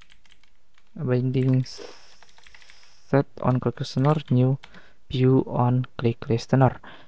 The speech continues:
Nah, di sini kita akan ngebuat alert dialog untuk dia. Jadi nanti bisa diedit,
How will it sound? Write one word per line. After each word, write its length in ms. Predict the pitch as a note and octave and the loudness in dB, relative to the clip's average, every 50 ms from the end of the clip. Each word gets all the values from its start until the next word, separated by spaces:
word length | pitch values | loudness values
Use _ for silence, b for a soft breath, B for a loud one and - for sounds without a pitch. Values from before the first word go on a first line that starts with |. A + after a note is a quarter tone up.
| B B | B B
Nah, 100 | - B2 | 6 6
di 140 | A#2+ B2 A#2+ | 8 8 6
sini 260 | - - C#3+ E3 F#3+ | 4 6 8 8 8
kita 320 | G3 - - - C#3 B2+ - | 8 6 6 8 8 8 8
akan 300 | - C#3 C#3+ D#3 D3+ C3+ | 8 6 6 6 6 4
ngebuat 420 | B2 A#2+ A#2 A#2+ A#2+ - - - | 6 8 8 8 8 6 2 0
alert 300 | - A#2 A#2 B2 - - B2 | 4 4 4 4 4 2 2
dialog 320 | A#2 A2 A2+ A#2 B2 - - - | 4 6 6 4 4 2 0 -6
untuk 240 | C3 - - - | -4 -4 -4 0
dia. 220 | - B2 A#2+ A2+ - b b b b b b b | 2 2 2 2 -2 b b b b b b b
Jadi 240 | - C3 C3+ D3+ | 6 8 8 8
nanti 320 | D#3 D3 B2+ B2+ B2+ - - | 8 8 6 6 4 4 2
bisa 480 | - C3 B2+ B2 B2 - - C#3 C#3 C#3+ C3 | 4 4 2 2 2 4 6 8 8 8 8
diedit, 580 | B2+ D3 D3+ - - B2 A#2+ B2 B2+ B2+ - | 8 6 4 6 4 2 4 4 4 2 2